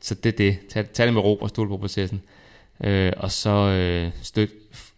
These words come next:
støtte, øh, motivation, yder motivation. Sørg for, at du har nogen, du kan læne dig op af, når det bliver svært,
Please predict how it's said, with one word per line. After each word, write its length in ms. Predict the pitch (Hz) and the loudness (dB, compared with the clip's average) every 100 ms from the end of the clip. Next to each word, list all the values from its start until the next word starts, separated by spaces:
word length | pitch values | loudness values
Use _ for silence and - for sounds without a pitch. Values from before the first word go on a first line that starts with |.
| _ | _
støtte, 420 | - 117 110 113 95 - _ _ - 123 | -4 2 4 2 -2 -10 _ _ -12 -6
øh, 180 | 107 | -4
motivation, 580 | 107 101 101 95 101 98 | -2 -4 -4 -4 -4 -2
yder 100 | 110 | -2
motivation. 640 | 101 98 98 95 101 - 123 | -2 -4 -8 -8 -8 -8 -14
Sørg 260 | - 110 104 | -8 -4 -2
for, 100 | 101 | 0
at 120 | 95 | -2
du 60 | 101 | -2
har 160 | 98 | -2
nogen, 200 | 98 98 | -2 -4
du 80 | 98 | -4
kan 140 | 101 95 | -4 0
læne 220 | 95 98 | 0 0
dig 80 | 92 | -2
op 100 | 95 | -4
af, 200 | 95 - | -8 -8
når 80 | 92 | -8
det 120 | 95 | -8
bliver 120 | 92 | -8
svært, 360 | 92 - 92 | -8 -6 -6